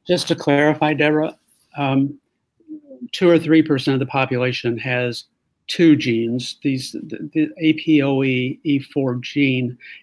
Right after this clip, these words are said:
increases your likelihood of developing Alzheimer's.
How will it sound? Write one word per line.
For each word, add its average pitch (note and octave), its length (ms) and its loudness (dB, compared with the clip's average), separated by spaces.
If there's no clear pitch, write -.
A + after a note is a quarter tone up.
increases C#3+ 720 2
your B2+ 460 -2
likelihood C3+ 500 -2
of A#2+ 120 -4
developing B2+ 560 -2
Alzheimer's. A#2+ 800 -4